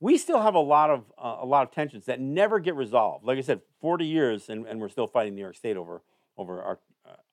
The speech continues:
our involvement in a tobacco business that essentially,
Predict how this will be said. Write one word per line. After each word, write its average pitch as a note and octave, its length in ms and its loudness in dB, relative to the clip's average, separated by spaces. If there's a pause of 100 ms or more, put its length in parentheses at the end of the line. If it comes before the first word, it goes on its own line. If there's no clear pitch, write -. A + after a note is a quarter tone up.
our C#3 320 10
involvement G2 580 -2 (420)
in B2+ 160 -2
a G#2+ 80 -2
tobacco A2+ 480 2
business G2+ 400 -10 (240)
that D#3+ 80 6
essentially, F3+ 600 2